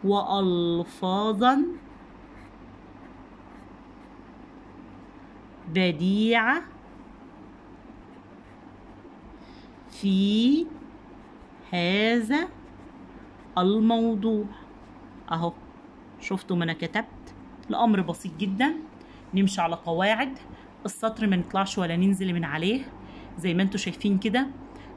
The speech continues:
أبدأ أتأنى كده في الكتابة وأنا بكتب، مش عشان ضروري بسرعة بسرعة أخلص من الواجب وأرميه وخلاص، لأ،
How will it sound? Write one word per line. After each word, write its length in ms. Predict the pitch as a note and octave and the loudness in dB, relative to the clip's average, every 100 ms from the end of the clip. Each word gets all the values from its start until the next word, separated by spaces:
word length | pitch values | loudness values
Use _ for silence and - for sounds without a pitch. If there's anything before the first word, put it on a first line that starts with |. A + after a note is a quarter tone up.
| - | -2
أبدأ 320 | F#3+ E3+ - - | 0 0 -2 -4
أتأنى 460 | G3 - A#3 A#3+ | -4 0 4 4
كده 200 | A#3 A#3 | 2 0
في 100 | A3 | -2
الكتابة 420 | G#3 - G#3 G#3+ G#3 | -4 -2 0 2 2
وأنا 200 | F#3 F3 | 2 2
بكتب، 380 | A3 - C4+ C4 - G3+ | -2 -2 -4 -4 -8 -4
مش 120 | F#3+ | -2
عشان 300 | F#3+ B3 A#3+ | 0 2 2
ضروري 360 | A3 A#3+ A#3+ - - - - | 4 2 0 -2 -12 -18 -12
بسرعة 280 | - C4 A#3 | 0 6 6
بسرعة 420 | - B3 A3+ - | 4 4 4 4
أخلص 320 | D3 A3+ - | 0 -2 0
من 60 | G3+ | 0
الواجب 400 | F#3+ A#3 G#3+ F3+ | 2 2 0 -2
وأرميه 240 | F#3 G#3 | 0 2
وخلاص، 440 | A#3+ - G#3+ B3 A#3 | 2 0 -2 -2 0
لأ، 140 | A#3+ | -2